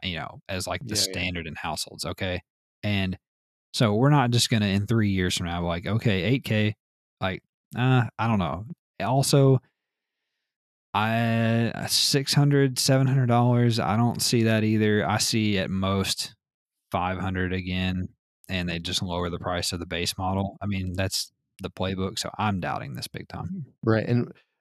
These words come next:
Speaker 2: like, and, uh, just a general question about eight K. It's like, at what point does that even matter anymore? Because on some of these games, like,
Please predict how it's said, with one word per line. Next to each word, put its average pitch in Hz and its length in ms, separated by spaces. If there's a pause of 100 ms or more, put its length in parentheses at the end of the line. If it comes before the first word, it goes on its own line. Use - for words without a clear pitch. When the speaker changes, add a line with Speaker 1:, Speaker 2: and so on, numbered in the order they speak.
Speaker 2:
like, 131 180
and, 131 160
uh, 123 100
just 107 220
a 131 60
general 101 380
question - 360
about 92 200
eight 95 180
K. 92 280
It's - 280
like, 101 320
at 110 80
what 117 220
point 110 460
does 107 160
that 104 180
even 101 180
matter 92 300
anymore? 90 320
Because 90 500 (540)
on 110 80
some 123 160
of 117 60
these 107 180
games, 98 680
like, 95 220